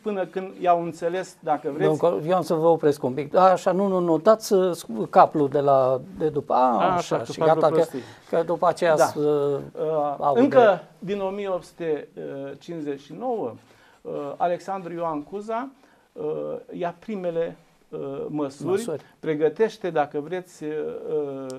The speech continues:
Speaker 1: secularizarea. Uh, sunt, uh, preluate averile mănăstirilor Neamț, Secu, cele două aveau o sing-, un singur, uh, stareț, uh,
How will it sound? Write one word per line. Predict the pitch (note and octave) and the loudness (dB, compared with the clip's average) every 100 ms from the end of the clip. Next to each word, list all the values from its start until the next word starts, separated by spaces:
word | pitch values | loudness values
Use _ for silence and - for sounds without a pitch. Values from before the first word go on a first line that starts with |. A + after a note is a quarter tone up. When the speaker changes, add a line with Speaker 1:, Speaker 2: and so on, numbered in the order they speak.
| C#3+ | -12
Speaker 1:
secularizarea. | - E3 D#3 D3+ C#3 B2 A2 F#3 A3+ G#3+ A#3+ _ _ _ - | -10 -8 -8 -4 -4 -4 -6 -4 -4 -4 -10 _ _ _ -12
Uh, | G3 - | -10 -10
sunt, | - G#3 G3 - | -10 -10 -10 -10
uh, | F3 E3 | -8 -8
preluate | E3 D#3 E3 F3+ F3+ | -4 -2 0 -2 -2
averile | D#3 C#3 D#3+ D#3 D3+ D3 C#3 C3+ _ | -4 -4 -6 -8 -4 -4 -4 -8 _
mănăstirilor | D3+ D3 D3 C#3+ - F3 D#3 C#3+ B2 C#3 _ _ _ | -8 -6 -6 -10 -14 -8 -4 -4 -4 -12 _ _ _
Neamț, | D3 E3 D#3+ D#3 | -6 -4 -4 -8
Secu, | D#3 - E3+ D#3+ E3 D#3+ D#3+ _ | -14 -14 -10 -8 -8 -10 -12 _
cele | - C#3 | -8 -6
două | C#3+ D3 D3+ | -4 -2 0
aveau | C#3+ C#3 C#3+ | 0 -2 -6
o | C3+ | -8
sing-, | - C#3+ C#3 E3 | -8 -8 -8 -8
un | C3+ | -10
singur, | D3+ C#3 C#3 | -10 -8 -6
uh, | C#3 C3+ B2+ B2+ B2+ B2 B2 A#2+ | -6 -6 -6 -6 -8 -8 -8 -8
stareț, | A#2+ - D#3+ D#3 D#3 D#3 _ _ _ | -6 0 2 2 -2 -8 _ _ _
uh, | _ | _